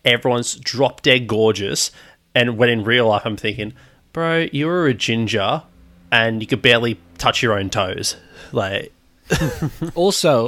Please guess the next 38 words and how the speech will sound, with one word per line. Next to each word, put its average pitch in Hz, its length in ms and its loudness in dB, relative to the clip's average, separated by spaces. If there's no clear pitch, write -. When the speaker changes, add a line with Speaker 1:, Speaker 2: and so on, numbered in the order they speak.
Speaker 2:
also, 160 340 4
again, 127 460 4
this 139 200 2
is, 139 260 2
um, 120 440 0
a 120 360 -6
bit 143 200 2
of 135 220 2
a, 120 380 2
um, 110 360 0
personal 143 420 2
truth. 107 360 0
Um, 120 320 6
pe-, 151 180 -6
attractive 160 440 2
people 139 380 4
at 127 200 4
that 117 200 2
time 139 460 6
were 135 140 8
not 135 260 6
good 123 160 2
looking. 127 300 2
Attractive 147 380 4
people 131 260 2
were 123 100 6
the 113 80 -4
people 123 280 2
who 120 140 6
were - 120 2
overweight 117 520 2
'cause 117 160 0
you 113 60 0
could 117 140 2
afford 131 380 4
to 120 160 -4
eat 220 180 -8
more. 120 340 6